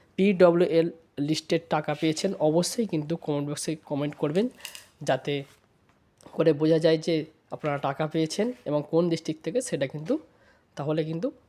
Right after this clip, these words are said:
পরবর্তী যারা আছে, যারা কমেন্টগুলো দেখবেন এই চ্যানেলের বন্ধুরা, তারা কিন্তু অবশ্যই জানতে পারবে যে এই ডিস্ট্রিক্ট থেকে দেয়া শুরু হচ্ছে। পিডব্লিউএল যে লিস্ট,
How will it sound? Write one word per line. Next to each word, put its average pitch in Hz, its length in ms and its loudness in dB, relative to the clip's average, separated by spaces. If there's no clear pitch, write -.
পরবর্তী 170 440 2
যারা 151 200 4
আছে, 127 300 0
যারা 139 140 0
কমেন্টগুলো 151 520 -4
দেখবেন 131 400 -4
এই 156 100 -2
চ্যানেলের 139 340 -2
বন্ধুরা, 135 360 -6
তারা 135 200 -2
কিন্তু 143 260 -10
অবশ্যই 139 320 -4
জানতে 139 280 -8
পারবে 147 240 -4
যে 160 120 -4
এই 139 80 0
ডিস্ট্রিক্ট 139 340 -8
থেকে 160 140 -6
দেয়া 147 200 -4
শুরু 139 240 -10
হচ্ছে। 147 200 -10
পিডব্লিউএল 156 800 -4
যে 160 140 -2
লিস্ট, 143 420 -4